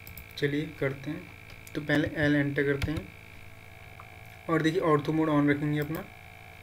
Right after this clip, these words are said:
और ऊपर कितना जाएंगे हम, fifty enter, ठीक। अब देखिए फिफ्टी की डा-, dimension तो ये बस छोटी दिख रही है, तो क्या होगा, गलत नहीं कर रहे हैं हम, इसको क्या करेंगे, पहले जेड enter and E enter, fit to all screen, ठीक है। इसे fit कर दिया हमने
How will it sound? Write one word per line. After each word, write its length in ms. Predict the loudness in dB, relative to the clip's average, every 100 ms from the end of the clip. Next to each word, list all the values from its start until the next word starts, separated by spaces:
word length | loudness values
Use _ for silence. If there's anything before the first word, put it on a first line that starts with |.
| 4
और 100 | 6
ऊपर 220 | 6 2
कितना 220 | 0 2
जाएंगे 260 | 4 4 2
हम, 80 | 0
fifty 520 | 0 0 -2 -4 2 4
enter, 420 | 4 2 -4 -6 -8 -2
ठीक। 200 | 0 0 -4 -16 -18 -18 -18 -20 -20 -18 -18 -18 -16 -6 -2
अब 140 | 4
देखिए 260 | 6 6 2
फिफ्टी 360 | -2 -4 -2
की 80 | 2
डा-, 160 | 2 2
dimension 480 | 6 8 8 4 0
तो 100 | 0
ये 100 | 2
बस 160 | 2 -2 -6 -14 -14 -4
छोटी 320 | 0 4 4
दिख 140 | 4 2
रही 100 | 0
है, 60 |
तो 100 | -2
क्या 160 | 2 2
होगा, 240 | 2 -2 -6 -16 -16 -16 -16 -16 -16 -18 -18 -18 -16 -16 -4
गलत 280 | 4 4 4
नहीं 100 | -2
कर 140 | 0 0
रहे 100 | 0
हैं 60 |
हम, 60 | -2
इसको 240 | 0 2 2
क्या 120 | 2
करेंगे, 140 | 0
पहले 240 | 2 4 4
जेड 260 | 6 6
enter 340 | 8 4 4 4
and 180 | 2 2
E 120 | 2
enter, 220 | 2 0 -4
fit 220 | -8 -2
to 120 | 2
all 220 | 4 4
screen, 360 | 0 -4 -4 -4
ठीक 100 | -2
है। 160 | -2 -2 -8 -16 -12 -8
इसे 180 | -4 -4
fit 200 | -4 0
कर 180 | 2 4
दिया 200 | 4 4
हमने 200 | 2